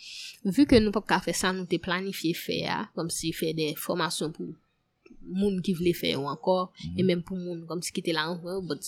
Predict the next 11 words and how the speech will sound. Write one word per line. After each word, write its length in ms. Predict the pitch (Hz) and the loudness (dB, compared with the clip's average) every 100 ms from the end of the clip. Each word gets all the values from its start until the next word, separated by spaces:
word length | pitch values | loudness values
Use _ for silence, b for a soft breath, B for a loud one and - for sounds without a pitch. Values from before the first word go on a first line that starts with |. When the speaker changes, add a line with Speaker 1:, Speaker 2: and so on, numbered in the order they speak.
| - | -2
Speaker 1:
paske 240 | 170 185 175 | 0 0 -2
se 140 | 170 | -2
nouvo 300 | 185 175 175 175 | -2 -2 -2 2
moun. 240 | 214 262 - b b _ | 4 2 -2 b b _
Donk 180 | 180 - - | -2 0 -2
w 80 | |
ap 100 | 170 175 | 2 2
aprann 220 | 196 202 | 2 0
nouvo 260 | 190 170 202 | -2 2 6
bagay, 380 | 170 143 131 170 - - B B B B B - | 6 4 -4 -8 -12 -20 B B B B B 2
epi 400 | 180 - - | 2 4 2